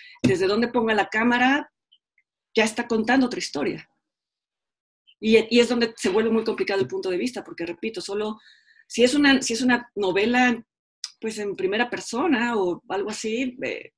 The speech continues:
la cámara siempre va a ser un problema. Aunque la película se cuente desde el punto de vista del personaje, eh, puede ser que cuente la historia del personaje, que se centre en las, en las acciones de ese personaje, pero solamente si estuviera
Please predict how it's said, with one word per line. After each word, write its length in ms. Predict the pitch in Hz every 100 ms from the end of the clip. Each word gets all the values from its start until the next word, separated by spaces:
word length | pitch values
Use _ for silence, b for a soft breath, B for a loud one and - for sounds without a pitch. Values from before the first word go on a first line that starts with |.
| _
la 180 | 190 180
cámara 320 | 196 202 214
siempre 340 | 208 208 220 220
va 100 | 202
a 20 |
ser 180 | 220 202
un 120 | 214
problema. 480 | 185 175 208 214 160 b b b b b
Aunque 280 | 185 190 202
la 180 | 190 185
película 440 | 214 240 247 277
se 160 | 233 196
cuente 300 | 240 254 220
desde 180 | 185 170
el 80 | -
punto 260 | 226 226
de 100 | 190
vista 260 | 180 190 190
del 140 | 165
personaje, 880 | - 165 170 170 190 - 262 294 - _ B B B B _
eh, 220 | - - -
puede 180 | 233 277
ser 180 | 302 285
que 140 | 254
cuente 300 | 240 294 262
la 80 | 185
historia 360 | 175 - 254 214
del 60 |
personaje, 460 | - - 170 160 160
que 120 | 175
se 100 | 180
centre 320 | 175 208 233
en 80 | 220
las, 280 | 170 - - _ -
en 180 | 180 170
las 180 | 156 165
acciones 360 | - 208 208
de 100 | 196
ese 140 | 247 240
personaje, 440 | 175 403 254 220
pero 200 | - 175
solamente 520 | - 254 277 247 240
si 80 | 247
estuviera 560 | - - 196 208 208